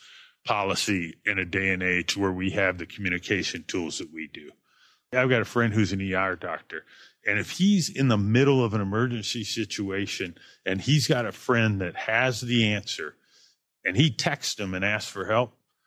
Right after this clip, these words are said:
that's a hipaa violation, like fifty thousand dollar fine. Now, my friend does it anyway. And if your mother were on that table, you'd want him to do it anyway.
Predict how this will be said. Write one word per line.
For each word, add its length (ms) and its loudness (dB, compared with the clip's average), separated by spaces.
that's 180 2
a 80 4
hipaa 260 0
violation, 640 -4
like 140 -2
fifty 320 0
thousand 380 0
dollar 260 -4
fine. 300 -12
Now, 200 2
my 200 2
friend 360 -2
does 220 4
it 80 2
anyway. 360 0
And 340 -2
if 160 -2
your 140 2
mother 280 4
were 180 0
on 120 0
that 220 -6
table, 400 0
you'd 200 0
want 220 4
him 100 -6
to 80 -10
do 220 -12
it 100 -14
anyway. 320 -20